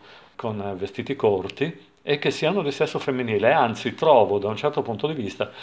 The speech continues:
che il maschio, quello che recita la parte del maschio come si deve ad ogni piesso spinto,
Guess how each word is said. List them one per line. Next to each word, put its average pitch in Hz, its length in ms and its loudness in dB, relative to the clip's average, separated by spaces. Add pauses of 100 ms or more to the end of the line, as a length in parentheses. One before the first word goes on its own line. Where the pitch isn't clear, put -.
(400)
che 160 140 2
il 143 280 2
maschio, 135 800 0 (200)
quello 98 360 0
che 90 180 -6
recita 98 540 0
la 85 100 -8
parte 98 320 -4
del 90 140 -8
maschio 92 500 -4
come 95 240 -10
si - 100 -14
deve 92 340 0 (420)
ad 110 180 0
ogni 113 200 0
piesso 107 300 -2
spinto, 98 760 -10